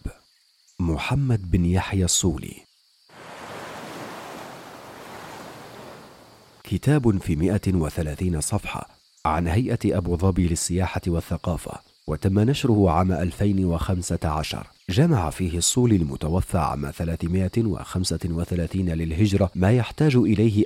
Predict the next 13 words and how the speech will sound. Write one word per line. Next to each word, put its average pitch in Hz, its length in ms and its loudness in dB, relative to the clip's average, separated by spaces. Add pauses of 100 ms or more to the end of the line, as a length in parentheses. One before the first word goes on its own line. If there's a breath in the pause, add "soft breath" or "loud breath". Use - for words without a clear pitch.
أعلى 110 300 4
الكتاب 92 680 0
منزلة 85 840 0 (120)
وأقلهم 104 760 6
درجة 82 560 2 (380)
من 95 200 2
معلومات 85 640 0 (260)
وإرشادات 87 760 0 (640)
عن 90 220 4
فضل 104 340 2
الكتابة، - 600 -2 (720)
وتناول 104 640 4
فيه - 340 -6